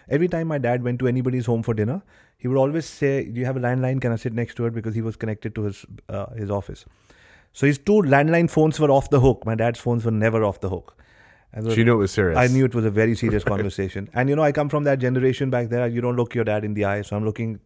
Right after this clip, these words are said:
Speaker 1: you know, at everywhere around the room but my dad. And he said, you know, "Avi, I'm gonna make it a very short conversation. And he's, uh, I've got two options for you. I've, you got, I've got two other kids and, you know, what, uh,
Speaker 2: Older or younger?
Speaker 1: Uh, younger.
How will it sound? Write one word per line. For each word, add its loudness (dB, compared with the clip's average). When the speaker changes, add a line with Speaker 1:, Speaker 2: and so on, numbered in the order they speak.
Speaker 1:
you -12
know, -10
at -10
everywhere -2
around 2
the 4
room 2
but 2
my 2
dad. 0
And -2
he 0
said, 0
you -4
know, 2
"Avi, 2
I'm -10
gonna 2
make 0
it 4
a 2
very 4
short 0
conversation. -2
And -2
he's, -2
uh, 0
I've -2
got -2
two 2
options -6
for -8
you. -12
I've, -10
you -6
got, -2
I've -4
got -4
two -2
other 0
kids -8
and, -14
you -14
know, -14
what, -6
uh, -18
Speaker 2:
Older 6
or 8
younger? 4
Speaker 1:
Uh, 2
younger. 2